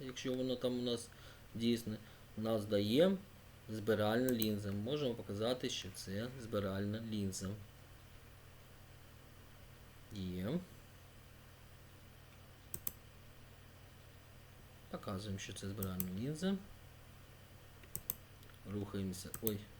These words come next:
вибачте, дуже швидко. Рухаємося далі. Проведемо через точку С промінь.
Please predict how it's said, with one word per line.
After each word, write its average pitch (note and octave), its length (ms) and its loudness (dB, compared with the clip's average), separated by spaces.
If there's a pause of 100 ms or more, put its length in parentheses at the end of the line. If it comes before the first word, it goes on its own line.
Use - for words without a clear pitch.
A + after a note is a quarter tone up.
(720)
вибачте, G#2+ 480 -2 (120)
дуже G2+ 240 -2
швидко. G2 400 -4 (480)
Рухаємося G#2 520 0
далі. F#2+ 360 0 (640)
Проведемо F3+ 520 12
через D3+ 260 8
точку D3 440 10
С C#3 340 12 (140)
промінь. C#3 600 10